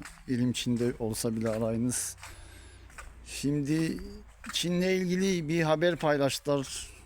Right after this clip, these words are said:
Sanya adası var. Sanya şehri var Çin'de. Heinando, Heinando Güney Denizlerin adası demek. Oradan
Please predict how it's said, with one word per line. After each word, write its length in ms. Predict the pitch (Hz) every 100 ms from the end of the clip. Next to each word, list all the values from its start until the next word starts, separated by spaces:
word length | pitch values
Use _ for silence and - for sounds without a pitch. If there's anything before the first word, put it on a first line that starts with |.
| -
Sanya 640 | - - 151 156 151 147
adası 500 | 143 131 135 131 143
var. 320 | 143 135 - - - -
Sanya 580 | - 143 156 170 160 143
şehri 380 | - 147 143 151
var 140 | 139
Çin'de. 480 | - - 139 135 127
Heinando, 760 | 127 151 151 143 139 131 135 123
Heinando 720 | 139 151 151 151 143 147 151
Güney 360 | 135 147 147
Denizlerin 420 | 143 143 135 143 135
adası 360 | 131 135 131
demek. 220 | 135 143 - - - - - - - - - - - -
Oradan 440 | 139 151 165